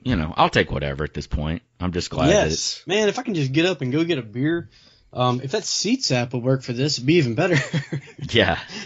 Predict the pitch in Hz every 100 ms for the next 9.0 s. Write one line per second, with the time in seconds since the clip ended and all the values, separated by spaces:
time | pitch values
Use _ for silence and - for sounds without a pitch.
0 | - - 165 139 196 135 - 156 147 139
1 | 135 123 120 - - - 143 214 220 175
2 | 185 185 151 156 160 139 139 135 160 139
3 | 147 156 147 123 120 120 117 120 117 110
4 | - - _ 135 143 147 139 165 165 139
5 | 143 165 143 131 123 143 139 139 175 160
6 | 180 - 143 190 185 165 143 135 135 151
7 | 117 131 131 135 151 147 123 127 135 147
8 | 151 151 143 - 160 151 131 120 120